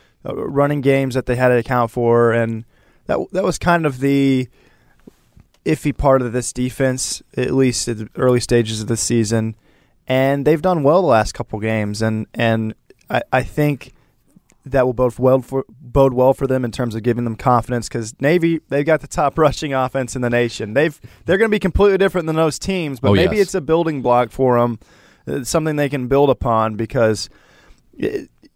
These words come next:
Speaker 1: Navy, they have rushed for at least two hundred and ninety yards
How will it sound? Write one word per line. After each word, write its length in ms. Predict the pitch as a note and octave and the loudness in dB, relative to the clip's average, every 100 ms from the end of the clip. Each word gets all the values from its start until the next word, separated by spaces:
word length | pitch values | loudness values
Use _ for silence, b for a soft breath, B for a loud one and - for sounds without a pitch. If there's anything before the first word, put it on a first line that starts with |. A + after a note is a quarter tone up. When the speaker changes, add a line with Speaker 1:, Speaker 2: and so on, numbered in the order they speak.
| - | -20
Speaker 1:
Navy, 540 | C#3 D3+ F3 D#3+ D#3 | -2 2 4 4 2
they 200 | C#3+ D3 | 2 2
have 180 | C#3+ B2+ | 2 2
rushed 260 | C#3+ C#3+ - | 2 2 -2
for 140 | C3 | -2
at 60 | A#2+ | 0
least 280 | B2+ B2+ - | -2 -4 -4
two 160 | D#3+ | 0
hundred 200 | D#3+ D#3 | 2 2
and 100 | C#3 | 0
ninety 260 | B2+ B2+ B2+ | 0 0 2
yards 500 | A#2+ A#2 A2+ A2+ | 2 4 4 0